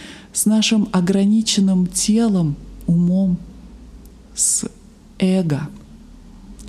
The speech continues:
Мы зарождаем божественные качества внутри себя, полностью меняя представление о себе.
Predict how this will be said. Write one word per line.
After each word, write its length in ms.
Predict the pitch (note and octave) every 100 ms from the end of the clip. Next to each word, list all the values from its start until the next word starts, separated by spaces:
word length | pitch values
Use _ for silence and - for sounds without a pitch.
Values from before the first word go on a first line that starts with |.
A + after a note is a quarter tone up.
| - - - -
Мы 200 | G#3 B3
зарождаем 680 | A3+ A#3 G#3+ G3+ A#3 A#3+
божественные 640 | G3 F3+ G3 - G3 F#3+ F#3
качества 760 | G3+ G#3 - F3+ - D3 - -
внутри 440 | D#3 F3 F3+ G#3+
себя, 520 | G3 G#3+ F#3+ G3 C#3+ - - - -
полностью 720 | A3 B3+ A3+ - - G#3 -
меняя 680 | F#3+ G3 G#3 G#3 G#3 F3 C#3
представление 1120 | - D3 C#3+ - D#3+ D3+ D#3+ F#3 G3+ F3 C#3 B2+
о 100 | D3+
себе. 480 | - F3+ D3+ C3